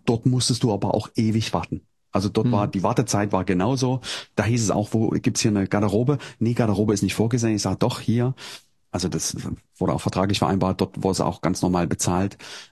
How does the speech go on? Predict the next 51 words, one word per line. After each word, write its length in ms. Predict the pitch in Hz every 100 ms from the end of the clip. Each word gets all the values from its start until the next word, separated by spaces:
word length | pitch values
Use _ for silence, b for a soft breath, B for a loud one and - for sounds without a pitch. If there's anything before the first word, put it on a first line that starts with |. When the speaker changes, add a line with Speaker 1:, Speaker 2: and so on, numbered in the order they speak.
| -
Speaker 1:
Ähm, 300 | 90 85 82
da 140 | 82
war 100 | 85
ich 60 | 87
in 100 | -
so 80 | 90
einem 80 |
Container, 480 | 90 90 95 95 92
was 120 | 85
auch 100 | 85
okay 320 | 85 - 101 90
war. 160 | 87
Dann 160 | 80 82
hieß 180 | 90 85
es, 100 | 82
„Okay, 200 | - 92
du 80 |
bist 180 | 85 90
jetzt 140 | 85 -
gleich 180 | 76
dran.“ 380 | - 71 87 87 B B B B
Speaker 2:
Gab's 280 | - 98 82
Schnittchen? 600 | - 117 117 175 180 196 - -
Speaker 1:
Im, 180 | 113 110
im 120 | 107
Speaker 2:
Und 80 | 123
Metropa 320 | 127 107 131
Speaker 1:
Vorraum. 140 | 110
Speaker 2:
Kaff-, 300 | - 123 - -
Speaker 1:
Ich 100 | 120
weiß 160 | 123
es 20 |
Speaker 2:
Metropa 140 | 196 135
Speaker 1:
gar 100 | 131
nicht. 60 | 120
Speaker 2:
Kaffeemaschine 640 | 120 143 143 - 170 175
und 120 | 156 131
so? 80 |
Speaker 1:
Ich 80 | 135
weiß 60 | 160
es 140 | 117
gar 120 | 90
nicht 140 | 85 82
mehr. 160 | 87
Ich 100 | -
weiß 220 | 135 185 226
auf 80 |
jeden 140 | 185 190
Fall, 80 | 180
dass 160 | 170
ich 160 | 160